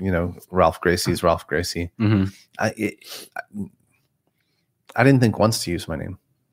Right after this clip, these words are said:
Speaker 1: you know?
Speaker 2: Yeah.
Speaker 1: Yeah, I mean, for, for, for Isak B J J.
Speaker 2: And that was what I was going towards, too.
Speaker 1: Yeah.
Speaker 2: At first, I didn't wanna use my name. I was kinda, like, very against it.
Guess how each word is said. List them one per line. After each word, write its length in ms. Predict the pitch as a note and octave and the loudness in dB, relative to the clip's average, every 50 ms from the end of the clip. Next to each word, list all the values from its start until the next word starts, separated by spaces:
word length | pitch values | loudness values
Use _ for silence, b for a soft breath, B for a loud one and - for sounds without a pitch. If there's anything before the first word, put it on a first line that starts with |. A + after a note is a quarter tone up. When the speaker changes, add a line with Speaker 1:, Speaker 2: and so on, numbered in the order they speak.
| _ - | _ -8
Speaker 1:
you 100 | - F#2 | -4 -2
know? 200 | F2+ E2+ F2+ - _ _ _ - | -2 -2 -2 -6 _ _ _ -2
Speaker 2:
Yeah. 260 | G#2 F#2+ E2+ D#2+ F2+ - | -2 0 0 -2 -4 -4
Speaker 1:
Yeah, 280 | - A2 A2 A2 G2+ F2 | 0 4 4 4 4 4
I 60 | F#2+ | 0
mean, 120 | F#2+ F#2 F2+ | -2 -2 -4
for, 180 | - - D2+ - | -6 -8 -10 -8
for, 280 | - F#2 F2+ F2 - | -4 -2 -2 -2 -2
for 160 | - - G2 | -2 -2 -2
Isak 480 | F2 F2 G2+ G2 - - F2 E2 - - | 0 0 0 -2 0 0 0 -2 -2 -6
B 100 | - F2+ | -8 -6
J 160 | F2+ F2+ E2+ E2+ | -2 -2 -2 0
J. 300 | - F#2+ F#2+ F2 E2+ - _ - | 0 0 0 0 -2 -6 _ 0
Speaker 2:
And 120 | A#2 A2 | 4 6
that 80 | B2 C3+ | 8 8
was 200 | C3+ A#2+ G#2+ A2+ | 8 6 6 6
what 160 | A2+ G#2+ G#2+ | 4 6 6
I 80 | G#2 | 6
was 120 | G#2+ G#2+ G2+ | 6 4 4
going 260 | - G#2 G2 F#2+ F#2+ | 4 2 4 4 2
towards, 340 | - G2+ F#2+ F#2+ F2+ - - | 2 2 0 0 0 -2 -2
too. 260 | - G#2 G#2 G#2+ G#2+ G#2 | 0 2 2 2 2 0
Speaker 1:
Yeah. 220 | - F#2 F#2+ F#2 F2 | 2 2 2 2 4
Speaker 2:
At 180 | A#2+ A#2+ A#2 | 2 2 2
first, 300 | - A2+ A2 A2+ - - G2+ | 4 2 0 0 0 0 0
I 80 | G#2+ | 0
didn't 260 | G#2 A#2+ A#2 A2 F#2+ | 4 4 4 4 4
wanna 180 | F2+ F#2 F#2 F#2 | 2 2 2 2
use 200 | F#2+ G2+ G2 - | 2 2 2 2
my 100 | G#2 G2+ | 2 2
name. 340 | G2+ G2+ G#2 G#2+ A2 A2+ - - | 2 2 2 2 0 -2 -2 0
I 80 | G2+ | 0
was 160 | G2+ F#2 - | 0 0 -4
kinda, 320 | - - G#2+ G2+ G2 F#2+ F2+ | -4 0 0 2 2 2 2
like, 160 | F2 E2+ E2+ | 0 -2 -4
very 340 | F2 F#2+ F#2 F#2 F#2 F#2 F#2 | -2 0 0 2 2 2 0
against 360 | F2 F2+ F2+ F#2 F#2 - - | 0 0 -2 -2 -4 -2 -2
it. 200 | G2+ F#2+ E2 - | -2 -4 -4 -6